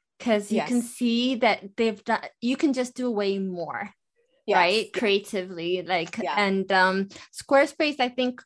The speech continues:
Speaker 1: works for those who kind of wanna do it themselves, you know.
Speaker 2: Mm.
Speaker 1: I think you don't need as much know-how for the back end.
Speaker 2: No. And, you know, if you're working with s-, a developer who is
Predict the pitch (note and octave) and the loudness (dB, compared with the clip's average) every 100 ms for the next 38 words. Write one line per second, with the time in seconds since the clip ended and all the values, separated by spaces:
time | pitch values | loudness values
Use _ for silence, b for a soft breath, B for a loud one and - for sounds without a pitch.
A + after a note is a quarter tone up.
0 | _ - A3 A3+ A#3 - A3+ A3+ G#3 G#3 | _ -2 2 2 -2 -6 -4 -2 -2 -2
1 | G#3 - G#3 - A#3 A#3 G#3+ G#3 G3 F#3+ | -6 -8 -8 -6 -4 -4 -4 -4 -2 -2
2 | A3+ _ _ - B3+ B3+ A3+ A3 - G3 | -6 _ _ -4 2 4 4 0 -4 -4
3 | G#3 - D4 C#4+ C#4 C#4 C4+ - A#3+ G#3+ | -4 -2 0 4 4 4 2 -2 -4 -2
4 | G3 G3 G#3 G#3+ B E3 E3 A3 B3+ A#3 | -2 -2 -4 -6 B -18 -4 -4 -2 -2
5 | A#3+ A#3+ A#3+ A#3 A3+ A#3 - - A#3 B3+ | 0 0 2 2 2 0 -4 -6 -2 -2
6 | B3+ B3+ C4 B3+ - B3 B3+ C4 C4 C4 | -2 -4 -4 -4 -10 -6 -2 -2 -2 -2
7 | A#3+ A#3+ A#3+ A3 G#3+ A#3 - B3+ C4+ D4+ | -4 -4 -8 -4 -2 -2 -4 -6 -4 -2
8 | F#4 - _ _ _ _ _ - - B3 | -4 -8 _ _ _ _ _ -20 -8 -2
9 | C4+ B3 E3 E3 A3 A#3+ A#3 B B D#4+ | 0 0 0 2 2 0 -6 B B 0
10 | E4 D#4+ D#4+ C4+ D#4+ D#4+ F4 C#4 A3+ A3+ | 2 2 0 0 0 0 -2 0 -2 -2
11 | - - _ _ - G3 G3 F3+ F3+ E3 | -12 -14 _ _ -8 -4 -4 -4 0 0
12 | E3+ F3+ F3+ E3 E3 F3+ E3+ E3 | 2 0 -2 -4 -4 -6 -10 -12